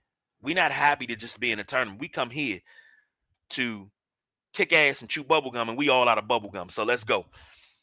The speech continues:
So until the next time, everybody enjoy your night.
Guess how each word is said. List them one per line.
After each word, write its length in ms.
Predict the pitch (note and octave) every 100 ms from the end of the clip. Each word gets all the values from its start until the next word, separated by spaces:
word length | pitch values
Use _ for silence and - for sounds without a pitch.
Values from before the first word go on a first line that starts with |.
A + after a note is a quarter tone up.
| _ _ _ _ _ _ _ -
So 380 | - A#2 G#2 - _ _ _ _ _ -
until 300 | F3 G3 F3
the 60 |
next 260 | E3 D#3+ -
time, 440 | D3+ D3 D3 D3 _ _ _ _ _
everybody 480 | B2+ C#3 C3+ B2+ A#2+
enjoy 260 | A2 A#2 A#2+
your 160 | G#2
night. 360 | A2 D3+ D#3+